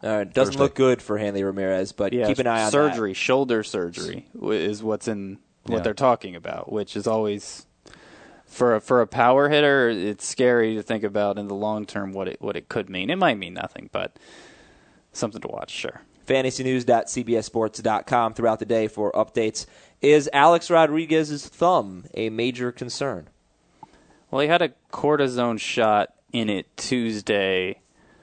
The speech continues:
Speaker 3: which can oft-, that can often pull off some miracles. We see him back in the lineup within a couple days, and he feels fine. So that could be the case here. Probably gonna be out,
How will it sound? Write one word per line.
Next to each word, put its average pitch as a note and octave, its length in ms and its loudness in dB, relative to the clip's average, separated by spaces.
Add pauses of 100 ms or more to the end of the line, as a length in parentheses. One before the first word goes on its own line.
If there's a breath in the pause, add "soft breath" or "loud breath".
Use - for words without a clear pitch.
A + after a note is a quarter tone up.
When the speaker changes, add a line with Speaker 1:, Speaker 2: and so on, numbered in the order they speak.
(240 soft breath)
Speaker 3:
which - 680 -4 (1160)
can C3 160 2
oft-, B2 300 2
that B2+ 420 2
can B2+ 100 -2
often A#2 360 -2
pull A#2 180 0
off G#2+ 180 2
some G#2+ 200 -8
miracles. G2+ 420 -4
We G2 120 -8
see G#2+ 180 -6
him G2 100 -6
back G2 240 -2
in G2 80 -4
the G2 80 -4
lineup F#2+ 340 -4
within F#2+ 220 -6
a F#2+ 60 -4
couple G2+ 260 -4
days, F#2+ 280 -4
and F#2 100 -8
he G2 40 -8
feels G2 320 -8
fine. G2 420 -4
So G#2+ 240 -4
that B2 280 2
could A#2 240 -2
be A#2 140 -2
the A2 100 -2
case A2 340 -2
here. G#2 360 0 (320 soft breath)
Probably A#2 320 2
gonna G#2+ 160 0
be G#2+ 360 -2
out, G2+ 240 0